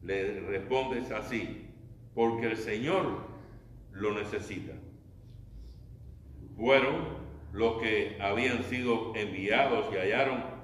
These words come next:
como les dijo. Y cuando desataban el pollino, sus dueños le dijeron: "¿Por qué desatan al pollino?".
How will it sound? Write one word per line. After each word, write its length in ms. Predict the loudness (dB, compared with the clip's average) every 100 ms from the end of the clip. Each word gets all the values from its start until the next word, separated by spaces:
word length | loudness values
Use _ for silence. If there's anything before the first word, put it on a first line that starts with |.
| -12 -2
como 260 | 0 2
les 160 | 2 0
dijo. 240 | -2 -4 -6 -10 -14 -18 -20 -20 -20 -20 -20 -18
Y 60 | -8
cuando 300 | 0 2 4
desataban 640 | 2 2 0 4 4 4 2
el 100 | 0
pollino, 800 | 0 0 2 0 0 -4 -10 -14 -18 -20 -20 -20 -20
sus 160 | -12 -6
dueños 480 | 2 4 4 2 0
le 140 | 0 2
dijeron: 400 | 4 6 4 2 -4 -12 -16 -20 -14 -2
"¿Por 260 | 0 2
qué 220 | 6 6
desatan 640 | 8 4 4 4 4 2 2
al 200 | 0 2
pollino?". 420 | 2 2 2 0